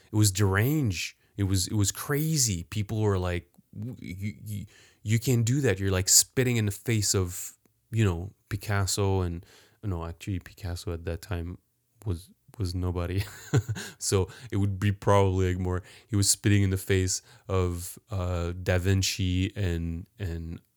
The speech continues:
all the tr-, amazing artists, uh, painters and sculptors. And he was asking that question, and that was revolutionary.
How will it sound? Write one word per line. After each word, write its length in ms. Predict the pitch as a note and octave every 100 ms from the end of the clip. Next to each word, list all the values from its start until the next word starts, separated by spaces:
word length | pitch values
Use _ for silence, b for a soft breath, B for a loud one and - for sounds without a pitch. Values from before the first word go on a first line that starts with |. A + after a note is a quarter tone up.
| _ _ - -
all 360 | G2+ F2+ F2+ F#2+ _ -
the 420 | G2 E2+ F2 A2+ - -
tr-, 80 | - _ _ _ _ A2 G#2 -
amazing 640 | F#2 F2+ F2+ F2 F2 F2+ - -
artists, 560 | F#2 F#2+ F2 - - b b b b b b b b _ _ _ _ -
uh, 240 | F2 D#2+ -
painters 600 | G#2 E2+ E2 F#2 E2 -
and 360 | D#2+ E2 F#2+ - _ _
sculptors. 760 | - - F2+ - - F2 F2+ - b b b b b _ _ _
And 420 | F#2 F2 F2 F2 - _ _ _ _
he 100 | G2
was 140 | F#2
asking 320 | G2 F#2+ A2
that 160 | A2+ B2
question, 480 | - F#3 - - - -
and 260 | F#2+ E2+ -
that 320 | G2 G2+ G#2
was 240 | G#2+ G#2 F#2+
revolutionary. 960 | G2 F2+ F#2 G2+ D3+ - F2+ - -